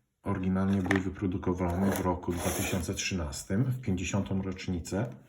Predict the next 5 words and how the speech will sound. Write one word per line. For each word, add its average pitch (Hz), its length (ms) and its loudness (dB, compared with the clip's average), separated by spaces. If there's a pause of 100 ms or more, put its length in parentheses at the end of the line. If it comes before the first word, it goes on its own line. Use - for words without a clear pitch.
(1300)
W - 140 -20
pięćdziesiątą 90 580 -2
rocznicę 98 560 -4
wypuszczenia 90 720 -4
oryginalnych, 87 880 -4